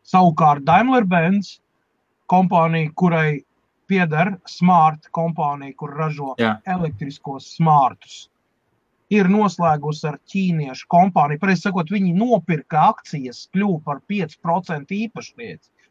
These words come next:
Speaker 1: uh, Mercedes-Benz, tai Ķīnas kompānijai. Tādā veidā iekļūstot Ķīnas tirgu, jo savādāk pēc, uh, Ķīnas likumiem, uh, nevar ienākt sveša kompānija. Tad, lūk, uh, Mercedes-Benz Smartu ražošanu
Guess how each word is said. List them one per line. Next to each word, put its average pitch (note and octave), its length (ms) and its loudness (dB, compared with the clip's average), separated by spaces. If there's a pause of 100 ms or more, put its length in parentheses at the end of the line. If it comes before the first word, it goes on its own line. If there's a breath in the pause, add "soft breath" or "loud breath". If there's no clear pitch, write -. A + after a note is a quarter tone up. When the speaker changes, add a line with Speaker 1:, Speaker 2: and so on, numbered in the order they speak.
(200)
Speaker 1:
uh, C#3 280 -4
Mercedes-Benz, C3 880 -2 (160)
tai D3+ 180 2
Ķīnas D#3 320 2
kompānijai. D3 720 2 (240 loud breath)
Tādā D#3 340 4
veidā E3 400 4
iekļūstot D#3 560 0
Ķīnas D#3+ 320 0
tirgu, D3+ 400 0
jo C3+ 80 -8
savādāk C3+ 560 -2
pēc, C#3 240 -12
uh, C3 400 -6 (520)
Ķīnas D3+ 300 2
likumiem, D#3 540 2
uh, C3+ 560 -2
nevar D3+ 320 4
ienākt C3+ 400 -4
sveša C3 240 -8
kompānija. B2 480 0 (300 loud breath)
Tad, E3 180 4
lūk, G#3 400 4
uh, - 560 -2
Mercedes-Benz F3 1000 2 (460)
Smartu F3 680 2
ražošanu D#3 840 0